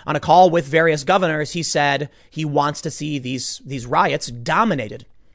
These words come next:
And Bill Barr is stepping in and will be going after Antifa. We've already gotten a perp walk in Nashville. They arrested someone and they propped him up for a photograph.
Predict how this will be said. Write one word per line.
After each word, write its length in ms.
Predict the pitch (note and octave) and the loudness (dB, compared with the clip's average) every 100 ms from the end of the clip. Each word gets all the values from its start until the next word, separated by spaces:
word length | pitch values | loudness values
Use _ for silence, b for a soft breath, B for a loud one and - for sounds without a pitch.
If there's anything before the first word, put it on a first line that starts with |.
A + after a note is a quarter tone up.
| - | -8
And 200 | D3 C#3 | -6 -2
Bill 220 | E3+ A3 | 4 4
Barr 300 | F3+ E3+ E3 | 6 4 4
is 80 | D#3 | 0
stepping 400 | - C#3+ - C#3 | -4 -6 -4 -4
in 240 | G#3+ D#3 D#3+ - | -4 -4 -8 -10
and 220 | b D#3+ D#3 | b 0 2
will 100 | F3 | 2
be 160 | E3+ | 0
going 500 | B2+ D3+ D#3+ E3 D#3+ | -2 -2 0 0 -2
after 340 | C#3+ C3+ - C3 | -4 -4 -6 -6
Antifa. 560 | C3+ C3+ C3 - G2+ - _ b b b b | -4 -4 -6 -8 -8 -10 _ b b b b
We've 160 | D3 D#3 | -2 4
already 220 | E3+ F3 | 4 4
gotten 240 | F3 D#3 | 2 0
a 40 | - | -2
perp 220 | F#3+ F#3+ | 0 0
walk 240 | C#3 A2+ | 0 -2
in 100 | C3 | -4
Nashville. 460 | C3 G3 - A#2 A#2 - b b b | -2 -2 -2 -8 -8 -20 b b b
They 100 | D#3+ | 0
arrested 460 | D#3+ G3+ G#3 G#3 | 4 2 2 -2
someone 560 | - E3+ D#3+ D#3 E3 F#3 - b b b | 2 2 4 2 0 -6 -12 b b b
and 320 | D#3 E3+ D3+ | 2 2 0
they 240 | D#3 D3+ - - _ - | -2 -2 -12 -20 _ -12
propped 400 | C#3 D3 F#3 A3 | 0 0 2 2
him 160 | G#3+ | 4
up 160 | A3 A3 | 4 2
for 160 | G#3+ A3 | 2 2
a 60 | |
photograph. 760 | - A3+ D4 E3+ B2 F2+ - | 4 4 2 -2 -4 -6 -14